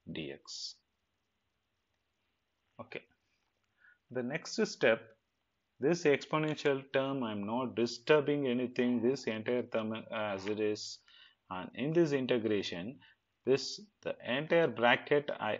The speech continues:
assumed as t. I assumed this one as t. So then what is the remaining have? You can write this one as T X,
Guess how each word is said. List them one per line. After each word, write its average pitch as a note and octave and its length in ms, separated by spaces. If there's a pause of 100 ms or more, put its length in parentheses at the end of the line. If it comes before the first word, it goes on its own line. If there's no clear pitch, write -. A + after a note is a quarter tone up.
assumed A#2 460
as G2+ 240 (140)
t. - 180 (720)
I F#2+ 240
assumed A#2+ 420 (120)
this B2 260
one A#2 200
as - 280 (240)
t. - 240 (380)
So D3 160
then C3 180
what D#3 180
is D3 80
the D3+ 120
remaining C#3 520
have? - 180
You B2+ 160
can B2+ 160
write B2 320
this A#2+ 240
one A#2+ 180
as - 260 (140)
T A2 300
X, - 420